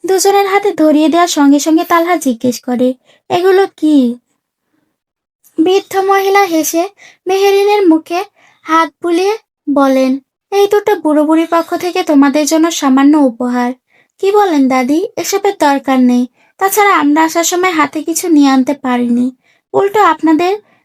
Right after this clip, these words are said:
ঘরে উড়ে জু-, উড়ে এসে জুড়ে বসেছি। আমাদের যে আশ্রয় দিয়েছেন এতে কৃতজ্ঞ থাকবো।" "কি যে বলো না, এই বুড়ো বুড়ির একা সংসারে তোমরা এসে কিছু মুহূর্তের জন্য হলেও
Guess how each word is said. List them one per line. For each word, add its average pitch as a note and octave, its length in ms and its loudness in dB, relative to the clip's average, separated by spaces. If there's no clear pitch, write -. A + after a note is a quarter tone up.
ঘরে F#4 420 0
উড়ে E4 320 2
জু-, E4 240 0
উড়ে F4 240 2
এসে G4 220 -2
জুড়ে C4+ 280 2
বসেছি। B3+ 580 -2
আমাদের G4 420 0
যে G4+ 100 -2
আশ্রয় D#4+ 440 0
দিয়েছেন E4+ 360 -2
এতে D#4 260 -2
কৃতজ্ঞ C4 480 -2
থাকবো।" B3+ 500 -4
"কি F#4+ 160 0
যে G4 160 2
বলো C#4+ 260 2
না, D4 300 2
এই F#4+ 180 -4
বুড়ো F4 280 -2
বুড়ির F#4 320 -2
একা C#4+ 300 -2
সংসারে E4 560 0
তোমরা F4+ 360 2
এসে F#4+ 180 -4
কিছু F#4 360 -4
মুহূর্তের F#4 380 -4
জন্য D#4 300 4
হলেও E4 380 2